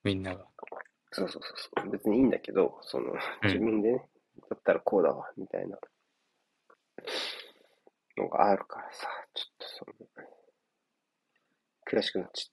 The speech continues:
Speaker 2: ゃって、ね、やってみました。<laughs> けどなんか
Speaker 1: 別に対戦してるわけない。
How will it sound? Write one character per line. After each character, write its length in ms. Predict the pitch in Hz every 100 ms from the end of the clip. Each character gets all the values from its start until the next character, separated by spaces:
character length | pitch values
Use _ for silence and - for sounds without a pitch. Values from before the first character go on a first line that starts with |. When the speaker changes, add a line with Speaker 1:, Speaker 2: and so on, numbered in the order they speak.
| -
Speaker 2:
ゃ 20 | -
っ 40 | - _ _ _ _ _
て、 240 | - - -
ね、 60 |
や 80 | 85
っ 40 | - -
て 240 | 87 - -
み 120 | 90
ま 180 | 82 -
し 100 | -
た。 120 | -
<laughs> 1400 | - - - - - _ _ - - - - - - -
け 160 | - 127
ど 60 |
な 80 | 107
ん 40 |
か 40 | 110
Speaker 1:
別 80 | 110
に 60 | 104
対 220 | 107 117
戦 240 | 127 123
し 60 | 117
て 80 | 113
る 80 | 107
わ 40 |
け 140 | - 95
な 80 |
い。 80 | 92